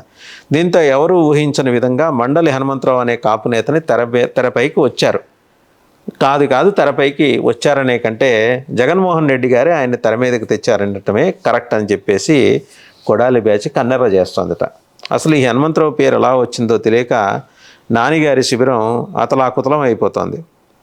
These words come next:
కొత్తగా వెలిసిన ఆయన ఫ్లెక్సీలను చూసిన తర్వాత అసలు ఏం జరుగుతోందో తెలియట్లేదట. సడన్గా నానికి గట్టి మద్దతుదారైన హనుమంతుడు ఎలా తెరపైకి వచ్చారో తెలియక, సరే,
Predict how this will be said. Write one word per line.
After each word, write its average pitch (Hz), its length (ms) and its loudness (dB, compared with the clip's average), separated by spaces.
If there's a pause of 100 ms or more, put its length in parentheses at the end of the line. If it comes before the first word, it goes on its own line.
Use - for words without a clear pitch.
(920)
కొత్తగా 165 380 0
వెలిసిన 175 320 0
ఆయన 143 200 0
ఫ్లెక్సీలను 139 500 0
చూసిన 127 260 0
తర్వాత 123 260 0
అసలు 117 220 -2
ఏం 135 160 2
జరుగుతోందో 123 520 0
తెలియట్లేదట. 104 720 0 (520)
సడన్గా 175 920 0 (1120)
నానికి 151 580 2
గట్టి 135 260 0
మద్దతుదారైన 131 760 0
హనుమంతుడు 120 420 -2
ఎలా 120 160 2
తెరపైకి 117 420 0
వచ్చారో 110 360 0
తెలియక, 110 640 -2 (540)
సరే, 120 380 0